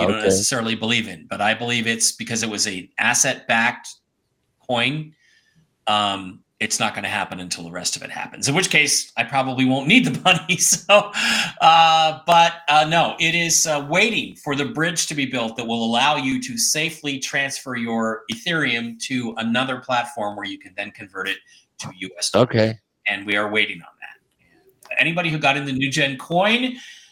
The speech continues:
Speaker 1: you're welcome. I made you money.
Speaker 2: Yes,
Speaker 1: Hey,
Speaker 2: thank
Speaker 1: that's
Speaker 2: you.
Speaker 1: not, you're welcome. Go to Rumble and sign up for a five dollar a month subscription to Real News Live on Rumble and make me a happy man. That will help a lot.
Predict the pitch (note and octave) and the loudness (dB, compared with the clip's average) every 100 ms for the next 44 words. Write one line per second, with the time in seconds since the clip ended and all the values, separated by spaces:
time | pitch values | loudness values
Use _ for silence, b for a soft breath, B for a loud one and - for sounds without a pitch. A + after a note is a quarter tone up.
0 | _ C#3+ D#3 F3+ A3+ A3 A3 D3 - - | _ 2 4 8 8 8 6 4 2 -12
1 | _ _ _ - A#2+ C#3 E3 D#3+ E3 D#3+ | _ _ _ -2 0 2 0 0 -2 0
2 | D#3 D#3+ D#3 G#2+ D#2+ - _ _ - F2+ | 2 2 0 -2 -6 -18 _ _ 2 6
3 | G2 F2 - A2 G#2+ - F#2 - - - | 6 4 2 2 2 0 -4 -4 -10 -10
4 | G#2 A2 B2 A#2+ G#2 - B - G#3+ C#4 | -6 -4 -4 -4 -8 -12 B 4 6 6
5 | A3 A#3+ - A#2 G2+ C3+ - C3 D3+ E3+ | 6 6 6 0 -6 -10 -8 -2 0 2
6 | F3+ E3+ D3 F3+ - D#3 E3+ D#3 D3+ D3+ | 0 -2 -4 -2 2 2 2 2 2 2
7 | C3+ C3+ C3 - B2 - - - A2+ G#2 | 0 -2 -2 -6 -6 -6 -6 -6 -8 -8
8 | B2 A2 C3 D#3 D3 C#3+ B2+ A#2+ C3+ A#2 | -10 -4 -2 0 0 0 -2 -2 -2 -2
9 | F#2+ F#2 - G#2 G2+ G2+ B2+ B2 F2 - | -4 -6 -10 -8 -8 -6 -6 -6 -12 -18
10 | _ _ - F#2+ F2+ F2+ F2 _ - A2 | _ _ -8 -6 -6 -10 -14 _ -12 -12
11 | A2 F#2+ G2 F#2+ F2+ E2 E2 _ - - | -10 -12 -10 -10 -14 -18 -20 _ -18 -18
12 | - F2+ - _ _ | -18 -20 -20 _ _